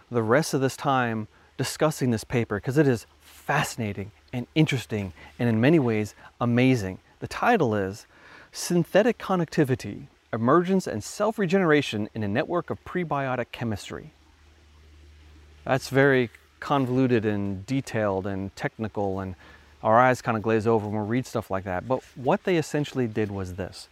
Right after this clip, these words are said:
They took all the organic chemistry literature and they codified it as metadata, and they fed it into a computer.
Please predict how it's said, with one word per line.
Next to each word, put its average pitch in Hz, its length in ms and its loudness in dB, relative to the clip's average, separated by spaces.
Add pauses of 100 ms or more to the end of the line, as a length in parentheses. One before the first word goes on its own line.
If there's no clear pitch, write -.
(460)
They 127 280 4
took - 340 0 (180)
all 190 300 4
the 185 120 2 (520)
organic 143 380 2
chemistry 127 420 -2
literature 107 500 -2 (540)
and 127 100 2
they 120 60 6
codified 165 640 4
it 117 160 0
as 110 180 -4
metadata, 113 500 0
and 98 120 -2
they 113 60 -4
fed 151 180 -2
it 175 80 0
into 147 200 -2
a 110 40 -6
computer. 113 540 -6